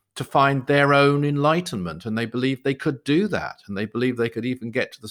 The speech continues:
state where they could merge with divinity, and it would all be long forgotten, and that was the end of their responsibility. No, sorry,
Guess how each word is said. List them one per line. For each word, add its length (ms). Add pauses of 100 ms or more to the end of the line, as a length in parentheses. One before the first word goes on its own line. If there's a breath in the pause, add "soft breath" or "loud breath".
(100)
state 340
where 160
they 160
could 300 (440 soft breath)
merge 840
with 240
divinity, 720 (320 soft breath)
and 220
it 100
would 140
all 200
be 220
long 400
forgotten, 580
and 140
that 180
was 180
the 140
end 200
of 80
their 180
responsibility. 1120 (520)
No, 480 (280)
sorry, 580